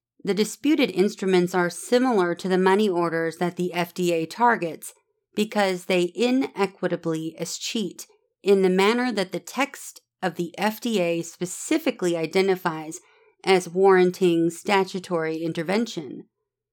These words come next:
Just as with the money orders in Pennsylvania, the company holding the proceeds of the disputed instruments, MoneyGram, does not keep adequate records of creditor addresses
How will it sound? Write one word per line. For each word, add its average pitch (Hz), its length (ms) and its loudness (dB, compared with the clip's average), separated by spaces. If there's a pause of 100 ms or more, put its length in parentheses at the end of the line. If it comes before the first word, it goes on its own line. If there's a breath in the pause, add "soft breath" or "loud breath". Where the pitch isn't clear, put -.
(420)
Just 240 380 2
as 285 180 0
with 190 240 0
the 208 100 0
money 180 300 6
orders 170 480 0
in 170 320 0
Pennsylvania, 170 920 0 (480)
the 208 100 0
company 208 560 2
holding 175 420 2
the 170 80 0
proceeds 175 800 -2
of 175 160 -2
the 175 120 0
disputed 175 640 -4
instruments, 180 920 -4 (380)
MoneyGram, 165 800 0 (420 soft breath)
does 196 180 -4
not 220 400 4
keep 202 340 -6
adequate 180 480 -2
records 175 500 -2
of - 200 -8
creditor 185 640 -2
addresses 180 720 -2